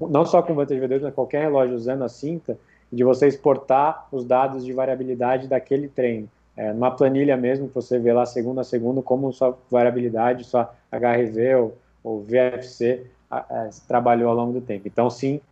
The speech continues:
é, a gente mede tanto pra monitorar sua recuperação, como se você quiser ver em um treino, numa sessão específica, e extrair os dados crus, você consegue extrair também.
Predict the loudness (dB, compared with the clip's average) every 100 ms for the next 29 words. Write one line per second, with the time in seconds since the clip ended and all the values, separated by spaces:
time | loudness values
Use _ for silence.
0 | _ _ -8 -6 -4 -6 -2 2 2 2
1 | -2 0 2 2 2 0 -2 _ _ 0
2 | 0 -2 -2 -2 -6 -2 -4 -4 0 0
3 | 0 -6 _ _ 0 0 0 -6 -6 -6
4 | -6 0 0 0 0 0 -2 -10 _ -6
5 | -4 0 2 4 2 -4 -6 -8 -10 -8
6 | -8 -6 -8 -8 -4 -4 0 0 0 2
7 | 4 6 6 4 2 0 -6 -2 0 0
8 | -4 -10 -10 -10 -12 -6 -6 -6 -4 -2
9 | -2 -4 -4